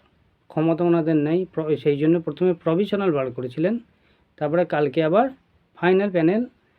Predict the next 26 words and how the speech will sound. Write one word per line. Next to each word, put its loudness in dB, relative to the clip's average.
লিস্ট 2
এবং 2
ওয়েটিং 2
লিস্ট -4
বার -6
করেছেন। -8
তো -4
আমার 0
প্রশ্ন, 0
প্রথমে 0
প্রভিশনাল 2
বার 2
করতে -4
হলো 2
কেন? 0
তারপরে 4
কিছু -2
প্রশ্ন -2
থেকে -4
গেল, 2
তারপরে 0
আবার 2
পরের 0
দিন 0
ফাইনাল 0
প্যানেল, 0